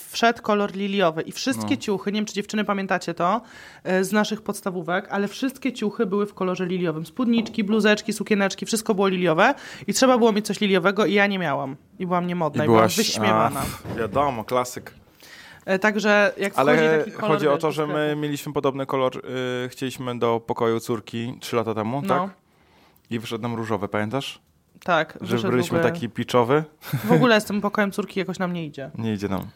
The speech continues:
Speaker 2: jest za mały.
Speaker 1: Okej,
Speaker 2: Plan
Speaker 1: no
Speaker 2: był
Speaker 1: to
Speaker 2: taki, żeby zamienić sypialnię z pokojem córki i
Speaker 1: Kiedyś.
Speaker 2: żeby ona się do nas wprowadziła, a my do niej.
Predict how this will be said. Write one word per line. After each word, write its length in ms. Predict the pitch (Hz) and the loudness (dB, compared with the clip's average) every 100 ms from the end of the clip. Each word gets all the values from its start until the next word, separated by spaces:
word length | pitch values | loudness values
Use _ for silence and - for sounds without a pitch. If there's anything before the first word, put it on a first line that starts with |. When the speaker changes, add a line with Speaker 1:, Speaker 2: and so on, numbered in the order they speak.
| - | -4
Speaker 2:
jest 140 | 120 107 | -2 2
za 100 | 110 | 4
mały. 300 | 104 101 101 143 - _ _ _ - _ _ _ _ _ _ _ _ - | 4 2 0 -10 -20 _ _ _ -20 _ _ _ _ _ _ _ _ -6
Speaker 1:
Okej, 260 | - 165 | 2 4
Speaker 2:
Plan 140 | 135 127 | 6 6
Speaker 1:
no 60 | |
Speaker 2:
był 80 | 131 | 6
Speaker 1:
to 60 | 127 | 4
Speaker 2:
taki, 200 | 131 117 | 2 0
żeby 180 | 117 | 0
zamienić 360 | 117 120 123 113 | 2 2 0 -2
sypialnię 520 | - 113 117 113 113 107 95 55 - - _ - 107 | -4 0 2 2 0 0 -2 -4 -12 -20 _ -12 -8
z 500 | 104 - - - - | -8 -8 -10 -10 -10
pokojem 440 | - 107 110 107 101 | -6 -4 0 -2 0
córki 500 | 110 107 - 98 101 - - _ - | -4 -4 -6 -8 -8 -16 -20 _ -16
i 60 | |
Speaker 1:
Kiedyś. 280 | - - 104 | -10 -4 0
Speaker 2:
żeby 200 | 107 104 | 2 4
ona 200 | 95 104 | 2 2
się 200 | 98 - | -2 -2
do 120 | 104 | 0
nas 200 | 101 92 | 2 0
wprowadziła, 560 | - 98 95 92 104 95 | -4 -2 0 0 0 0
a 40 | |
my 140 | 87 98 | 0 -2
do 140 | 95 | -2
niej. 160 | 92 | -2